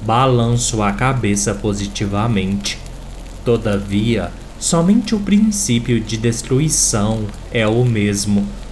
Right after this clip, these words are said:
Forças da natureza. Entretanto, o fim aqui chegou, na verdade, pelo despreparo humano." Eu olho a morte, atordoado. "Como assim?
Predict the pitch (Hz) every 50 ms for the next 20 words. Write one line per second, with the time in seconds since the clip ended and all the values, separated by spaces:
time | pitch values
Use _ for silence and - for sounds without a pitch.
0 | - - - - - 117 117 117 123 123 120 - - - 110 104 101 101 - -
1 | - - - - - - 107 107 110 107 104 101 - 123 123 123 110 107 101 101
2 | 101 98 101 - 104 98 101 - - - - - 110 113 120 113 120 127 117 -
3 | - - 110 120 131 131 123 - 117 101 101 101 - - - - - - - 131
4 | 127 - - - 175 202 208 226 220 208 202 - - 131 123 - - 156 151 143
5 | 135 127 123 123 127 135 151 165 160 185 185 170 131 117 107 107 98 98 107 117
6 | 117 107 104 - 101 98 - - - - - - - 123 117 110 110 113 107 117
7 | 120 123 - - - 143 151 - - - 113 110 110 110 110 117 117 117 123 131
8 | 131 123 110 101 98 98 98 101 101 104 101 - - - - - - - - 120
9 | 135 151 170 170 139 117 107 104 107 113 117 113 120 117 123 139 156 175 160 131
10 | 117 104 101 104 113 117 110 104 - - - - - - - - - - - 107
11 | 107 104 - - 107 104 104 104 113 117 120 117 98 92 92 95 101 104 110 107
12 | - - - - - - - - - - - - - 139 147 156 160 175 190 185
13 | 185 - - - 147 139 151 151